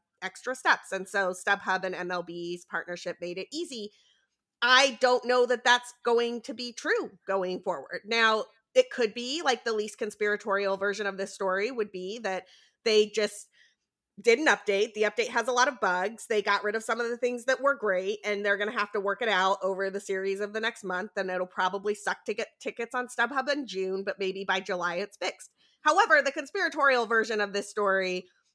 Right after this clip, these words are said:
is that M L B and the teams that it represents are looking to get more money out of the resale market, and they think their partnership with StubHub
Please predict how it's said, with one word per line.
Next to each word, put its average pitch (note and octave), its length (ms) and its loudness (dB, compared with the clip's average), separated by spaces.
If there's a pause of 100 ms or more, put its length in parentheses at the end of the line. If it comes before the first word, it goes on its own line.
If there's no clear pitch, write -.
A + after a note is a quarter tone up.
(100)
is A3 220 6
that G3+ 340 6
M A3+ 140 2
L G#3+ 160 4
B G3+ 480 -2
and G3 480 0 (120)
the G#3 120 -2
teams G#3 540 -6
that G3+ 180 0
it F#3+ 100 -2
represents F#3+ 540 -4
are A3 80 -2
looking G#3 300 -4
to A3 80 -12
get G#3+ 180 -6
more A#3+ 140 0
money G3 340 -4
out G3+ 120 0
of G#3 100 -6
the G#3+ 80 -6
resale G3+ 480 -4
market, F#3 460 -2
and G3+ 180 -4
they G#3 80 0
think G3 220 -6
their G#3+ 100 -2
partnership G3 480 -6
with G3+ 180 -10
StubHub F3+ 420 -6